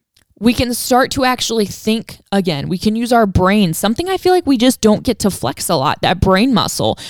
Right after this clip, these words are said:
We can think through our, our idea, where we wanna go. We can learn from failures along the way. So how do we go about, you know, getting better at it?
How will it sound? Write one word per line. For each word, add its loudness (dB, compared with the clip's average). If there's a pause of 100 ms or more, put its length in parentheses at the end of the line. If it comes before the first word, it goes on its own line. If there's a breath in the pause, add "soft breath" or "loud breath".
(200 loud breath)
We 2
can -4
think -6 (140)
through 4 (520)
our, 4
our 2 (180)
idea, 0
where 2
we 4
wanna 2
go. 4
We 0
can 0
learn 0
from 0
failures 0
along 0
the -2
way. 0 (520 loud breath)
So 2
how 0
do 0
we -4
go 4
about, 2 (400)
you 0
know, 2
getting -2
better 4
at 2
it? -6